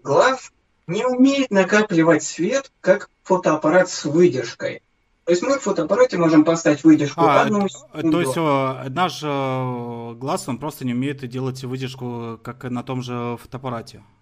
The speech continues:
Speaker 2: Получается
Speaker 1: Да.
Speaker 2: так. А?
Speaker 1: То есть вот мы, э, своими глазами мы все видим, ну, в реальном времени,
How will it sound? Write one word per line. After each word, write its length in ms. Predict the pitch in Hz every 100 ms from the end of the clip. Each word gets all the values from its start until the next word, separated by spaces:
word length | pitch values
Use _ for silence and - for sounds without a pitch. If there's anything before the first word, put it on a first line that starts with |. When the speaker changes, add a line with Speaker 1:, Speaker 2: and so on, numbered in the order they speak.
| _ _ 131 -
Speaker 2:
Получается 360 | 117 160 180
Speaker 1:
Да. 160 | 151 117
Speaker 2:
так. 540 | 107 _ _ - 135 -
А? 60 |
Speaker 1:
То 100 | 165
есть 160 | 175 180
вот 180 | 196 202
мы, 200 | 214 220 165
э, 200 | 156 156
своими 320 | 185 208 170
глазами 400 | 160 156 247 202
мы 200 | 190 214
все 420 | - - 185 202
видим, 440 | 156 240 208 180 156
ну, 220 | 208 175
в 100 | 135
реальном 380 | 165 208 180 160
времени, 420 | 147 120 101 -